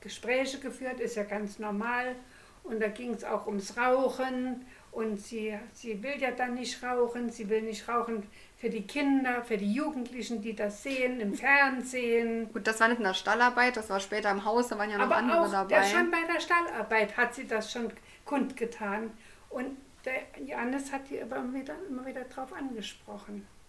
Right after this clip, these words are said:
Speaker 2: Mhm.
Speaker 1: Der hat da wirklich, äh, irgendwie den Finger auf dem Loch gehabt.
Speaker 2: Genau, sie, ja, sie wollte halt genau immer gesagt, "Ja, ich höre jetzt auf mit Rauchen", aber nur hierfür.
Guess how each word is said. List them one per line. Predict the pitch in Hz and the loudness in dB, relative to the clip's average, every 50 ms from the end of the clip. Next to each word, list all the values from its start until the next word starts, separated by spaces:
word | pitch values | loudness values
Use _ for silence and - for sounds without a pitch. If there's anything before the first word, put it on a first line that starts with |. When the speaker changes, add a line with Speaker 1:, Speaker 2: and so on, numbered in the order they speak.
| - - | -16 -8
Speaker 2:
Mhm. | - 220 220 214 220 233 262 311 - - - - - - - - - - - - - | -4 -4 -2 0 2 2 0 0 0 -8 -20 -20 -20 -20 -20 -20 -20 -20 -20 -20 -10
Speaker 1:
Der | - 240 226 202 | -8 -8 -8 -6
hat | 226 262 262 - | -8 -8 -8 -6
da | 254 247 233 208 208 | -4 -4 -2 -2 0
wirklich, | 262 269 269 262 254 254 233 - - - - - - - | -2 -2 -2 -4 -10 -8 -6 -4 -4 -4 -4 -8 -12 -12
äh, | - 247 247 254 233 240 | -10 -8 -8 -6 -4 0
irgendwie | 277 269 269 269 262 - 254 254 254 262 214 | 0 0 0 -2 -10 -10 -10 -12 -10 -10 -6
den | - 240 226 | -4 -4 -4
Finger | 233 - 277 277 269 262 - - | -2 -4 -4 -4 -4 -4 -4 -4
auf | 247 - | -4 -6
dem | 254 254 | -4 -4
Loch | 247 262 247 - - - | -4 -4 -6 -6 -10 -10
gehabt. | - 226 202 202 196 - - - - - - - | -8 -6 -6 -6 -8 -10 -14 -20 -20 -18 -6 -4
Speaker 2:
Genau, | 220 214 208 202 196 196 | -2 2 4 6 6 4
sie, | 196 196 - - | 4 0 -4 2
ja, | 240 226 214 208 | 4 6 6 6
sie | 190 202 190 | 4 0 2
wollte | 208 208 214 220 208 | 2 4 4 4 4
halt | 196 196 196 | 2 2 2
genau | 208 202 196 202 | 0 0 0 0
immer | 214 220 208 | 0 0 0
gesagt, | 202 202 214 220 214 220 | 2 2 2 2 4 2
"Ja, | 208 | 0
ich | 202 202 - | 0 2 -2
höre | 220 214 | -2 -2
jetzt | 214 - | -2 0
auf | - - - - | -2 -2 -2 -2
mit | 202 196 - - | -8 -6 2 4
Rauchen", | 202 269 285 240 | 4 6 6 6
aber | 220 214 214 | 6 6 4
nur | 214 220 247 262 262 | 4 6 6 6 6
hierfür. | 254 247 254 254 247 240 240 240 - 202 196 196 185 165 160 160 | 8 8 8 8 8 8 6 2 -4 -4 -2 0 0 0 -2 -4